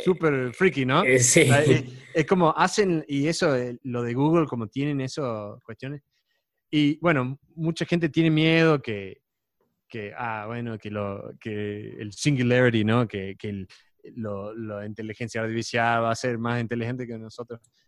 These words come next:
Speaker 1: Pero yo, mi experiencia como trabajando en esto, es que veo tan difícil <laughs> hacerlo trabajar,
Speaker 2: <laughs>
Speaker 1: que bueno, bueno, no va a ser pronto que, que robots
Speaker 2: Que nos reemplacen.
Speaker 1: controlen todo el mundo.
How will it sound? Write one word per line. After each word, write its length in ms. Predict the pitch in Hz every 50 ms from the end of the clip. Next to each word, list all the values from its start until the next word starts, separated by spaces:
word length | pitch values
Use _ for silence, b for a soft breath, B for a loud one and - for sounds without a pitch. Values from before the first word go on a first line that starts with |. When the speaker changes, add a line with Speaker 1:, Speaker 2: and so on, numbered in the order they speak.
| _ _
Speaker 1:
Pero 140 | - 139 147
yo, 280 | 147 202 262 262 240 -
mi 100 | 143 139
experiencia 640 | 127 - - 139 143 156 165 185 - 226 185 143 127
como 440 | 120 117 107 104 104 101 104 - _ _ _ _ -
trabajando 400 | 120 117 120 120 151 175 170 170
en 100 | 180 190
esto, 460 | 190 175 - - 170 175 220 - _ _ _ _ _ _ _ _ _ _ _ _ _ -
es 100 | 147 -
que 180 | - - 160 170
veo 220 | 233 262 214 160
tan 360 | - 190 214 262 262 262 247
difícil 680 | 214 175 135 - - 190 196 - - 143 123 113 139 160
<laughs> 440 | 147 - - - 156 - - 170 156
hacerlo 400 | 131 156 160 - 226 220 185 165
trabajar, 960 | 147 131 - 120 123 139 143 127 - 139 143 139 131 131 139 143 131 120 127 B B B B B B B
Speaker 2:
<laughs> 320 | B B B B B _ -
Speaker 1:
que 120 | - 175
bueno, 380 | 175 202 220 180 147 123 110 - _ _ _ _ _ - 151 143 _
bueno, 280 | - 147 143 123 107 107
no 400 | 113 127 143 160 170 180 190 185
va 100 | 180 175
a 40 |
ser 200 | 170 - 170 143
pronto 400 | 131 139 143 143 156 156 165 143
que, 480 | 117 120 107 101 101 101 98 - - - _
que 360 | - 110 104 104 101 104 107
robots 680 | 107 107 117 123 131 123 120 113 - - - - - _ _ _
Speaker 2:
Que 120 | - - 117
nos 120 | 117 113
reemplacen. 520 | 113 120 123 123 127 127 120 127 - 120 120
Speaker 1:
controlen 340 | 143 147 147 143 143 143
todo 120 | 135 143 143
el 100 | 143 147
mundo. 420 | 151 151 143 139 135 135 - -